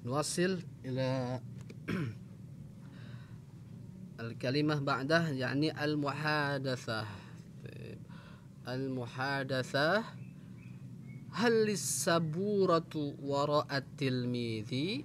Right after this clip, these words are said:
Al-jawab, la. Laysatis saburatu wara'at tilmidhi, bal amamahu.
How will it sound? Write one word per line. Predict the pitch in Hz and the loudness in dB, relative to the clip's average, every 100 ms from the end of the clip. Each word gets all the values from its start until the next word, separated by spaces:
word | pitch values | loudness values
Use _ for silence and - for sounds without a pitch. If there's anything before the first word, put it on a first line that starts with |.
| - | -6
Al-jawab, | 107 110 113 107 123 196 226 - - | -4 -2 0 0 4 2 2 -10 -8
la. | 117 151 247 202 110 - - - - - - - - 110 | -4 -2 2 0 0 -6 -14 -16 -16 -16 -16 -16 -14 -8
Laysatis | 117 160 190 175 - 143 147 139 | 0 2 4 2 2 2 2 0
saburatu | - - 131 113 120 143 165 170 165 160 - 170 - - | 0 2 2 0 -2 0 4 6 6 4 0 -2 -4 -6
wara'at | 131 127 139 143 123 131 - | 0 2 2 2 0 -6 -4
tilmidhi, | 135 120 117 131 151 160 202 262 | -2 -2 0 2 4 4 2 -2
bal | - 113 139 147 - | -4 2 2 2 -2
amamahu. | 113 117 120 123 123 165 139 107 | -4 -2 -2 -2 4 4 4 -2